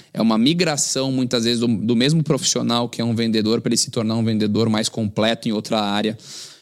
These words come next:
Então, é paciência, mas você, você não pode perder o quê? A visão geral. Você sabe que no final do dia você tem que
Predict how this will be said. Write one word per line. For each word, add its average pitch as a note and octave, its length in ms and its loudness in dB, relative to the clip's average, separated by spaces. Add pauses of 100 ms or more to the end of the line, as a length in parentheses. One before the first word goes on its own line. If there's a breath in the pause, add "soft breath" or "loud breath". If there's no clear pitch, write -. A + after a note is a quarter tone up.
Então, C3+ 360 0
é B2+ 120 0
paciência, D3 640 0
mas C#3+ 140 0
você, C#3+ 180 -2
você B2+ 320 0
não D3 120 2
pode D3 260 0
perder C3 260 0
o C#3+ 60 0
quê? - 120 -4
A A2 60 0
visão A#2 320 0
geral. A2+ 460 -4 (840 soft breath)
Você A#2+ 180 0
sabe D#3 460 0
que - 160 -4
no C#3 80 -2
final C3 460 -4
do D3+ 100 -2
dia A#2 340 0
você B2+ 220 -4
tem B2 300 -4
que C3+ 240 -6